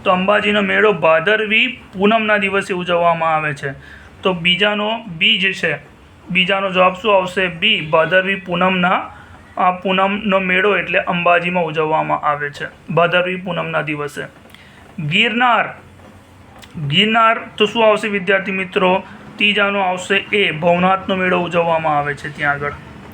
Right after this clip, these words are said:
કયો મેળો ઉજવવામાં આવે છે? ભવનાથનો મેળો. તો આનો બે ઓપ્શન છે. ભવનાથનો મેળો આપણે ઉપર બી જોયો તો ભવનાથનો મેળો ક્યાં ઉજવવામાં આવે છે? જૂનાગઢમાં. ઓકે, તો એ અહીંયા પણ છે કે ગિરનાર અને જૂનાગઢ, બરાબર છે, નજીક નજીક જ છે, બાજુ બાજુમાં જ.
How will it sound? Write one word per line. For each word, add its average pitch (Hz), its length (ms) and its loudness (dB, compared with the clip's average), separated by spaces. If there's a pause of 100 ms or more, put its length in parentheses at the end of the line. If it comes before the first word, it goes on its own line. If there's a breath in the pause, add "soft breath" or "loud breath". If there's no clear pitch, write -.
(160)
કયો 202 260 2
મેળો 208 340 4
ઉજવવામાં 196 480 4
આવે 190 180 2
છે? 196 120 0
ભવનાથનો 165 600 2
મેળો. 151 320 -4 (400 loud breath)
તો 202 60 0
આનો 208 180 0
બે 202 200 2
ઓપ્શન 208 440 0
છે. 202 200 2
ભવનાથનો 196 680 2
મેળો 214 200 4
આપણે 208 200 2
ઉપર 226 300 0
બી 226 120 2
જોયો 190 200 4
તો 190 180 0
ભવનાથનો 185 580 2
મેળો 196 260 2
ક્યાં 220 240 -2
ઉજવવામાં 196 400 4
આવે 185 160 2
છે? 180 120 -2
જૂનાગઢમાં. 156 720 0 (520 loud breath)
ઓકે, 202 260 2
તો 208 120 -2
એ 202 160 4
અહીંયા 190 300 0
પણ 214 280 2
છે 190 200 2 (560 loud breath)
કે 190 120 0
ગિરનાર 202 640 2 (400)
અને 196 160 0
જૂનાગઢ, 185 600 2
બરાબર 202 360 0
છે, 240 100 2
નજીક 202 340 0
નજીક 208 300 0
જ 220 120 0
છે, 214 160 2
બાજુ 185 360 0
બાજુમાં 190 480 2
જ. - 20 -10